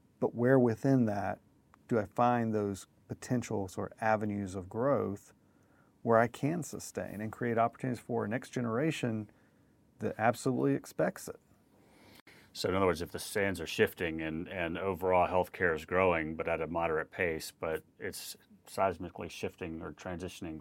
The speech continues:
Speaker 2: from hospital construction to M O B construction over the next five years, that's a pretty significant trend.
Speaker 1: Absolutely. I mean, it, I know it's kinda trite to say, but it's, I think really what I'm recommending people is in some ways is they have to define their business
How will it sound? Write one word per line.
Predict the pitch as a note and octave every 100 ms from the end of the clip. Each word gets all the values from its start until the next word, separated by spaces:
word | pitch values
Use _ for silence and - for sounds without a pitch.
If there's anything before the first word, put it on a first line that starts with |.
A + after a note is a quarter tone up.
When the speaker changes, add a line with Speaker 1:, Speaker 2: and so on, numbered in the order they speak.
| -
Speaker 2:
from | E2 D#2+
hospital | E2+ F2 - - D#2+ D2+
construction | E2 - E2+ E2 - D#2+
to | - C#2
M | F2+
O | D#2
B | F2+
construction | E2 E2 - F2 - F2+
over | D#2+
the | D#2
next | D#2 -
five | E2+ D#2+
years, | D#2 D#2
that's | F#2+ -
a | -
pretty | A2+ F2
significant | E2 - E2+ E2+ F#2+ D#2+ D2+ - _ _ _ _ _ _ _ _ -
trend. | G2+ D#2 F#2 -
Speaker 1:
Absolutely. | C3 C3 - C3+ D3+ A2+ G#2+
I |
mean, | B2+ C3+ C3 D3 D#3+ _ _ _ -
it, | D3+ C#3+
I |
know | D3+ E3 B2+
it's | A#2 -
kinda | - A#2 -
trite | - C3 A#2+ -
to | A2
say, | - F3+ F#3+ A#2 A2 A2 _ -
but | C#3+ -
it's, | C#3+ C3+ - - _ _ - - -
I |
think | B2 D#3+ E3+ _ _ -
really | A#2 B2+ F3+ D#3+
what | D3+
I'm | C#3 C#3 C3
recommending | B2+ C3+ A2+ C3+ C3
people | C#3 C3+ A#2 G#2+
is | F#2+ A2
in | G#2
some | C#3 E3
ways | C3+ G#2+
is | G#2 G2
they | C#3
have | E3 G3
to | F#3+
define | D3 - A#2+ B2 G2+
their | -
business | G#2 G#2 - - - -